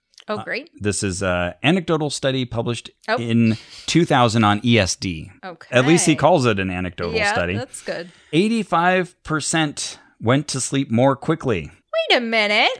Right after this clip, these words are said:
Speaker 2: Ninety-three percent reported sleeping better throughout the night. Oh, is that the
Speaker 1: Wait a
Speaker 2: same?
Speaker 1: minute.
Speaker 2: Is that the same one you just read?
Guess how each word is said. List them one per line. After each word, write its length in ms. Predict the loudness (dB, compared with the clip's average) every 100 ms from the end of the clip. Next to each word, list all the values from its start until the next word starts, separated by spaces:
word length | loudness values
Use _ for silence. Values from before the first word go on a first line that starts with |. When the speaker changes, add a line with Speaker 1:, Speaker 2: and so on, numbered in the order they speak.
| -2
Speaker 2:
Ninety-three 500 | 2 4 2 2 2
percent 300 | 2 0 0
reported 340 | 0 0 0 0
sleeping 300 | -2 0 4
better 180 | 4
throughout 300 | 2 2 2
the 80 | 4
night. 160 | 2 4
Oh, 120 | 6 6
is 80 | 6
that 120 | 6
the 60 | 6
Speaker 1:
Wait 60 |
a 40 | 6 4
Speaker 2:
same? 80 | 6
Speaker 1:
minute. 300 | 6 6 6 6
Speaker 2:
Is 60 | 6
that 160 | 6
the 80 | 4
same 180 | 2 2
one 120 | 2
you 80 | 2
just 220 | 2 2
read? 320 | 4 2 2